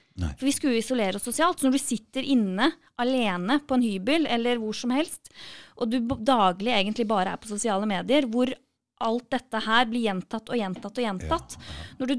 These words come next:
Speaker 2: daglig får høre, først så var det jo dødstall vi fikk
Speaker 1: Først var det
Speaker 2: servert.
Speaker 1: dødstall.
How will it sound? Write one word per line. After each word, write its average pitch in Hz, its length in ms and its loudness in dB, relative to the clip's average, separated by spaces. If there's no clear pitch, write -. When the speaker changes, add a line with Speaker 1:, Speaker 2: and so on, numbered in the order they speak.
Speaker 2:
daglig 208 440 2
får 262 140 -2
høre, 240 140 0
først - 280 -4
så 381 60 -4
var 262 160 2
det 214 120 -2
jo 214 120 -8
dødstall - 580 0
vi 294 120 -4
fikk 277 140 0
Speaker 1:
Først 185 260 6
var 117 80 6
det 120 80 6
Speaker 2:
servert. 98 100 4
Speaker 1:
dødstall. 80 240 -2